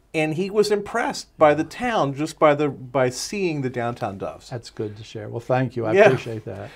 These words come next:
Speaker 1: Just, it's just an amazing thing.
Speaker 2: Well, we try to encourage them, and, uh, you know, some days when it's cold and rainy, or if it's hot and humid, uh, the enthusiasm might not be quite at the level that we'd like for it to be, but they're, they're very committed to,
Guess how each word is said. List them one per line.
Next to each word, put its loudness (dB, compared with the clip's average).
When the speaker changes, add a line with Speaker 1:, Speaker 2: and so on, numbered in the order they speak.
Speaker 1:
Just, -12
it's -4
just -6
an 0
amazing -2
thing. -10
Speaker 2:
Well, -2
we -2
try 6
to 4
encourage 2
them, -4
and, -6
uh, -6
you -6
know, -6
some -2
days 2
when -4
it's -16
cold 4
and -2
rainy, 0
or -2
if -8
it's -12
hot 0
and -8
humid, -4
uh, -10
the -4
enthusiasm 4
might 0
not -2
be 2
quite 0
at -10
the -2
level 0
that -6
we'd -6
like -4
for -10
it -12
to -8
be, -8
but -6
they're, -2
they're -4
very -2
committed -6
to, -8